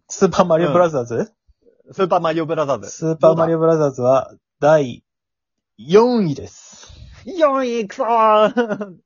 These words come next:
Speaker 2: <laughs> え、でも、それでも、あの名作でも、<laughs> トップスリーには入れないのか。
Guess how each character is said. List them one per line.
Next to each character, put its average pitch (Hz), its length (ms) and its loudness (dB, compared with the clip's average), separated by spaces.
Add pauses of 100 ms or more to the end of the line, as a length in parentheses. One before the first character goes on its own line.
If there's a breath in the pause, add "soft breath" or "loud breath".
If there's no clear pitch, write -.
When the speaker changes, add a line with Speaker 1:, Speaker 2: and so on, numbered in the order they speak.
Speaker 2:
<laughs> - 160 -20
え、 233 140 4
で 240 80 0
も、 214 160 0 (240)
そ 226 100 -4
れ 311 140 -2
で 359 100 -4
も、 233 300 -4 (320)
あ 202 200 -4
の 285 280 -6
名 269 260 -6
作 277 300 -8
で 269 100 -6
も、 185 400 -4 (280 soft breath)
<laughs> - 280 -20
ト 175 120 -6
ッ - 20 -4
プ 202 220 -12
ス 226 120 -10
リ 214 120 -10
ー 180 40 -10
に 135 100 -10
は 101 100 -10
入 156 200 -8
れ 165 80 -12
な 143 80 -10
い 98 60 -12
の - 80 -20
か。 - 180 -16